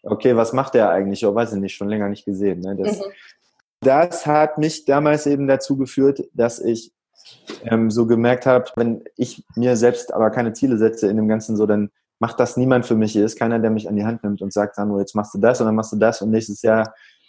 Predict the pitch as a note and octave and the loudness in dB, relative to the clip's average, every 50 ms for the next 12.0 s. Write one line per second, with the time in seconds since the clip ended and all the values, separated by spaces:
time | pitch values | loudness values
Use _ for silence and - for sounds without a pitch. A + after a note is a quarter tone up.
0 | _ _ - - - A#2+ A2+ A2+ A#2 A#2+ A#2 A2+ A#2 - - B2+ A#2 - - A2 | _ _ -18 -8 -4 -2 2 4 4 4 2 2 -2 -2 -2 -2 -2 2 2 2
1 | A2 A2 - B2 B2+ - - - C3 C3 C3 C3+ C#3 C#3 B2 - - A2+ B2 C3 | 2 2 0 -2 -4 -2 -2 0 0 2 2 2 0 -2 -4 -6 -4 -2 -2 0
2 | A#2 G#2+ A2 A2+ A2 A2+ A2 A2 A2+ - _ _ _ _ - A2+ A2+ A2 A#2 B2 | 0 0 0 0 2 2 0 0 -2 -6 _ _ _ _ -4 -4 -4 0 2 2
3 | A#2+ A2 A2+ - - - B2+ C3 C3+ C#3+ C#3+ D3+ D3+ - - - - - - A#2+ | 2 2 0 -4 -8 -6 -2 2 4 4 4 4 2 0 -6 -14 -20 -12 -2 -2
4 | A2+ A2+ A2 A2 A#2+ A#2 A#2 A#2 A2+ A2+ A2 - - A#2+ A#2 A#2 A2+ G#2+ - A2+ | 0 0 2 0 0 2 2 0 0 -2 -2 -2 -4 -2 -2 -2 -4 -2 -2 0
5 | A2 A2+ A#2 A2+ A2 G#2+ G#2+ - B2+ A#2+ G#2 G2 - _ _ _ _ _ _ _ | 2 4 4 4 2 2 0 0 2 2 2 0 -2 _ _ _ _ _ _ _
6 | _ _ _ _ _ _ _ - B2 A#2 C3+ B2+ B2+ B2 B2 B2 B2 C#3 C3 B2+ | _ _ _ _ _ _ _ -4 0 2 4 4 6 4 4 2 0 0 -2 -2
7 | - - A#2 A2+ B2+ B2+ - - A#2+ B2+ C3 C3 C3 B2+ B2 B2+ C3 C3 B2+ - | -2 0 2 2 2 2 2 0 0 2 2 2 2 0 0 0 -2 -4 -4 -6
8 | - - _ _ _ _ G#2+ A2 A#2+ - - A2 A2 A2 - - - - G3 F#3+ | -14 -20 _ _ _ _ -2 -2 -2 0 0 0 0 0 0 -2 0 2 2 2
9 | F3+ - - A2+ A2 - A#2+ G#2 G#2+ A#2 - A#2+ - - - A#2+ A#2 A#2+ A2+ A2+ | 2 2 0 -2 0 0 -4 -4 -4 -6 -6 -6 -4 -2 -2 -2 2 2 2 2
10 | A2+ A2+ B2 B2 - G#2+ - - - A#2 A#2+ A#2 G#2 F#2+ G2 F#2 - - E2+ - | 2 0 -2 -2 -4 -8 -4 0 0 2 2 2 2 2 2 0 0 -4 -8 -6
11 | - G2 G2+ - - G2+ G#2 G2+ - G#2+ F#2 F#2+ - - - - F#2+ F#2+ G2+ - | -6 -8 -6 -4 -4 -6 -6 -4 -6 -6 -6 -6 -8 -10 -8 -6 -4 -4 -6 -6
12 | - | -10